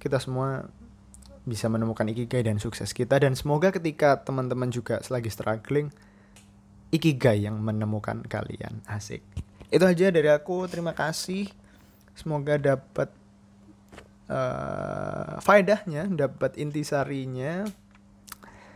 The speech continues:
Eh, nanti kita kembali lagi di segmen-segmen berikutnya, dan jangan lupa untuk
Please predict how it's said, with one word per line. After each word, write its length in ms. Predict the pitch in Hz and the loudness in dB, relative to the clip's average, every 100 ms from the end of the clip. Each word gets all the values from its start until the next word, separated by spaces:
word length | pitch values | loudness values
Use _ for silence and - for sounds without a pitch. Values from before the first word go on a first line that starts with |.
| - - - - - | -20 -20 -20 -20 0
Eh, 260 | 135 127 127 127 | 6 6 6 2
nanti 160 | 131 131 | 0 2
kita 160 | 127 123 | 2 2
kembali 240 | 120 113 | 2 4
lagi 240 | 117 113 | 4 2
di 80 | 117 | -2
segmen-segmen 640 | 113 113 107 110 113 113 117 | 0 0 0 -2 -2 -2 -2
berikutnya, 800 | 117 123 120 - 147 156 156 139 | -2 0 -2 -2 0 2 2 4
dan 400 | 117 113 123 - - _ _ _ _ - - - - - - - - - - | 4 2 -6 -10 -18 _ _ _ _ -20 -20 -20 -20 -20 -20 -20 -20 -20 -2
jangan 320 | 123 120 117 | 2 2 4
lupa 480 | 120 120 131 127 127 | 2 2 2 4 2
untuk 440 | 120 117 - - | 0 0 -2 -4